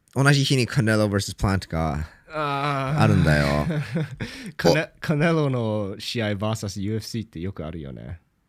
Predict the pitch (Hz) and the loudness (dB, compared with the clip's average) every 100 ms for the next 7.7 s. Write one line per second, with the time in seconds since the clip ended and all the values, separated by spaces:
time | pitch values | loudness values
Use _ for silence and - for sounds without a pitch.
0 | _ _ - 185 190 123 117 120 101 92 | _ _ 6 8 10 8 8 8 8 6
1 | 101 95 85 69 62 _ _ _ _ _ | 2 0 -6 -10 -18 _ _ _ _ _
2 | - 123 117 185 175 233 220 170 143 - | -2 -2 2 4 8 10 8 8 6 6
3 | 127 117 110 107 101 92 - 139 143 113 | 6 6 4 4 2 2 4 4 4 2
4 | 90 80 73 71 - _ 143 143 143 - | 0 0 0 -4 -10 _ -2 0 -2 -4
5 | 120 147 143 101 65 52 57 92 _ _ | -2 0 2 2 0 -2 -8 -12 _ _
6 | _ _ _ _ _ _ - - 131 156 | _ _ _ _ _ _ -20 -4 0 6
7 | 196 165 190 180 165 143 | 8 8 8 8 10 6